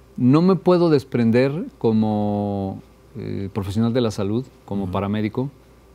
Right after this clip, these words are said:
Speaker 1: porque al final de cuentas tienes una preparación y tienes una, un compromiso con la sociedad. Me ha tocado que muchas de las ocasiones he llegado como periodista,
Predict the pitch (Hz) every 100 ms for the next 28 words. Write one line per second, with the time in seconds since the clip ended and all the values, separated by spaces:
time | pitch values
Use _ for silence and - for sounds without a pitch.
0 | - 101 110 101 113 123 127 123 131 -
1 | 123 127 - 127 127 - 110 - 95 98
2 | 110 107 110 110 120 117 113 123 120 123
3 | 123 131 135 127 107 107 117 104 98 -
4 | 92 95 92 92 - - - - - 117
5 | 127 143 156 147 127 120 139 170 _ -
6 | - - _ - 117 113 135 120 110 104
7 | 104 101 117 117 117 120 113 117 113 117
8 | 127 123 98 - 101 104 110 - 131